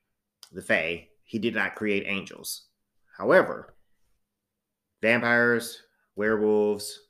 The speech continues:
any, any other form of shifter, those are on him. He also did not technically create witchcraft. That goes to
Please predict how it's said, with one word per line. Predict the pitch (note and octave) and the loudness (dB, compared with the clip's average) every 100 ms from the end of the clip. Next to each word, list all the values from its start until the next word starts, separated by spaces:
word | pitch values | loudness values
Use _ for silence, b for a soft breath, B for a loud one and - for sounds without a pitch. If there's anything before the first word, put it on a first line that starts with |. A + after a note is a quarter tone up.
| _ - | _ -8
any, | A#2+ A#2+ G2+ G2 | -6 -6 -10 -8
any | B2+ C#3 B2 | -2 0 2
other | B2+ B2 | 0 0
form | B2 B2+ A#2+ | -4 -4 -4
of | G#2+ | -4
shifter, | - D3 D3 D3+ D3+ A#2 | -2 -4 -2 -4 -4 -2
those | A2 A2+ G#2 | 0 0 0
are | G#2 | -2
on | G#2 | -4
him. | G2 G2 D#2 - b b b b | -4 -6 -6 -16 b b b b
He | A#2 | 0
also | B2 D#3+ | 0 -2
did | D#3 D#3 | -4 -2
not | C#3 B2+ | -4 -4
technically | D3+ D3 D3 C#3+ | -6 -4 -4 -6
create | - C#3 C3+ B2 E2+ | -6 -4 -2 -4 -6
witchcraft. | B2+ E3+ E3 E3+ D3 C#3+ C#3 G2+ | -4 -4 -4 -2 0 -2 -4 -6
That | G#2 A2+ G2+ - - | 0 0 0 -8 -10
goes | A#2 A2+ G#2+ G2+ - - | -2 0 2 -2 -8 -8
to | G2+ G2 F#2 F#2 F2+ | -6 -4 -6 -8 -12